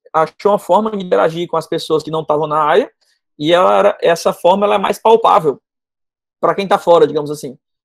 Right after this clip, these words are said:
Concordo, eu concordo tanto que o nome do Lapisco, ele tá errado, digamos assim, pra gente, que é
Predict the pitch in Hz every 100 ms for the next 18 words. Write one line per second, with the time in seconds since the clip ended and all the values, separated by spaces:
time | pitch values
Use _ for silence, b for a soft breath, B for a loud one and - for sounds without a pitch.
0 | _ - 202 175 208 190 147 143 196 180
1 | 254 233 226 240 233 226 214 208 202 233
2 | - - 240 247 - - 233 175 190 160
3 | 160 165 156 160 160 147 139 143